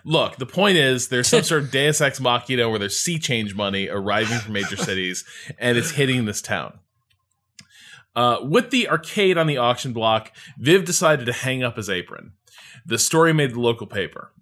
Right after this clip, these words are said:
Speaker 1: At the same time, a new contender for the crown of deep-fried seafood set up shop.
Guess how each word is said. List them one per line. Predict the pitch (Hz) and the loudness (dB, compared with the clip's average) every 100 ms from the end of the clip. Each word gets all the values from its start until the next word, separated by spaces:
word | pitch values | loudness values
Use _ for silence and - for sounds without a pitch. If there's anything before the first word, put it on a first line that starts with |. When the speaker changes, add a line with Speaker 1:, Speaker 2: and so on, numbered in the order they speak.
| _ | _
Speaker 1:
At | 98 | -12
the | 113 | -6
same | - 127 117 | -2 0 -2
time, | - 139 151 156 | -2 -2 0 -2
a | - | -4
new | 117 160 | 0 0
contender | 175 175 156 147 | 0 -2 -2 -2
for | 143 | -4
the | 110 | -8
crown | - 123 123 | -4 -2 -2
of | 104 - | -4 -6
deep-fried | 123 - 135 123 | -6 -4 -2 -2
seafood | 120 160 147 101 | -2 -4 -4 -8
set | - 85 | -6 -8
up | 85 | -6
shop. | - 156 92 - | -4 -4 -4 -8